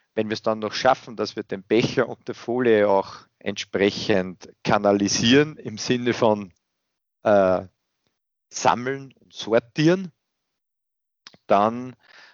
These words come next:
ähm, dann, dann wird auch langfristig das Kunststoff-Image, äh, besser werden.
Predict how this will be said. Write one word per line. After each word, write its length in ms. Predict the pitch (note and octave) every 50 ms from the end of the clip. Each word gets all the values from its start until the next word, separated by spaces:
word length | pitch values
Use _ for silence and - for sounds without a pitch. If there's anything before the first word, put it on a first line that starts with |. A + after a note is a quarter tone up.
| _ _ _ -
ähm, 600 | A2 G#2+ A2 A2 G#2+ A2 A2 A2 A2 A2+ G2 _ _ _ _ _ _ _ -
dann, 220 | A2+ A2 A2 G#2+ -
dann 320 | A#2 A#2 A2+ A2+ A#2 A#2 -
wird 420 | - A#2 A2+ A2 A#2+ C#3+ D#3 -
auch 140 | C3+ A#2 -
langfristig 720 | A#2+ G#2+ G2+ B2+ C3+ - C#3+ C3+ A#2+ - - - A2+ - _
das 180 | - A2+ - -
Kunststoff-Image, 1120 | - - A#2 B2 - - - - - - B2 G#2+ G#2 G2+ G2 F#2+ F#2+ - - - - - _ _ _ _ _ _ _ _ _ _ _ _ _ _ _ _ _ _ _ _ _ _ _ _ _ _
äh, 220 | - E2+ E2+ D#2 - _ _ _ _ _ _ _ _
besser 380 | - A#2 A#2+ - - - G#2+ F#2+
werden. 400 | G2 F#2 F2 - - - _